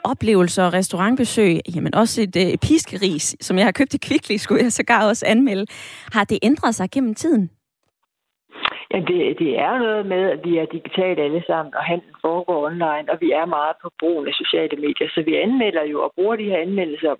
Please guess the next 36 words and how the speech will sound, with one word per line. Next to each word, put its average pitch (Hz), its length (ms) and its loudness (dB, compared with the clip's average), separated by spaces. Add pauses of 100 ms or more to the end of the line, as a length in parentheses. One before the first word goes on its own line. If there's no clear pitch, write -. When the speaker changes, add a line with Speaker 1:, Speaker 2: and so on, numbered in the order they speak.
Speaker 2:
meget 196 240 -2 (100)
mere, 185 440 0
end... 151 140 -14 (140)
Øh, 135 140 -10 (520)
end 170 180 0
vi 151 80 2
er 156 120 0
vant 196 260 -4
til. 160 140 -2 (500)
Men, 165 180 0
øh, 139 100 0
det - 80 -2
er 151 80 0
jo 139 60 -6
selvfølgelig 190 320 -2
op 185 140 -2
til 220 100 -4
den 190 80 -2
enkelte, 185 460 0
om 139 40 -4
man 143 220 -6
vil 233 180 0
anmelde. 156 480 -2 (160)
Øh, 151 280 0
det 190 100 2 (160)
er 175 60 2
jo 170 60 -2
ikke 220 180 -4
noget, 208 180 -2
man 180 80 -4
er 170 80 -2 (160)
<laughs> - 60 -2
forpligtet 202 480 -4
til, 180 200 0 (140)
bare 185 160 -2
fordi 202 180 -16